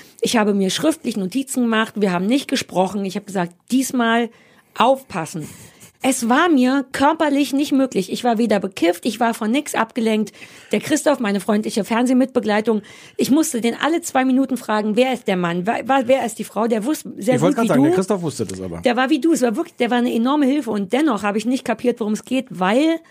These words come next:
Speaker 1: und das fand der Christoph auch, falls es irgendeinen Wert hat, ich finde, die kommen vor allem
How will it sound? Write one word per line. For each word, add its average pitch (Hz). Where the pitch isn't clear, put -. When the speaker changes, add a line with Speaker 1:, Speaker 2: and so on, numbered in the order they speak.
Speaker 1:
und 233
das 330
fand 214
der 190
Christoph 185
auch, 214
falls 190
es 196
irgendeinen 185
Wert 202
hat, 214
ich -
finde, 330
die 233
kommen 262
vor -
allem 254